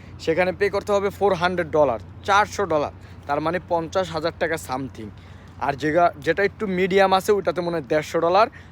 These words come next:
লো সেটা হচ্ছে চল্লিশ ডলার। তার গাড়ি আসবে, কারণ চৌত্রিশ হাজার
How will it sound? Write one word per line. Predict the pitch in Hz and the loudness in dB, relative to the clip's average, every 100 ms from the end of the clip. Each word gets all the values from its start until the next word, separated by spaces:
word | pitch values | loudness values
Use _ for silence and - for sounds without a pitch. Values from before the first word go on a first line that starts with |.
| - | -8
লো | 131 147 175 151 185 - - - | -4 2 4 4 0 -12 -20 -12
সেটা | - 170 | -4 -2
হচ্ছে | 170 175 - | -2 -4 -2
চল্লিশ | 196 190 202 165 | -2 0 -2 0
ডলার। | 151 113 - - - - | -2 -2 -10 -20 -10 -2
তার | 151 | 0
গাড়ি | 131 131 | 0 0
আসবে, | 131 117 120 | -2 -4 -4
কারণ | 135 135 | -4 -4
চৌত্রিশ | 143 180 180 190 180 | -6 -6 -4 -6 -4
হাজার | 151 | -4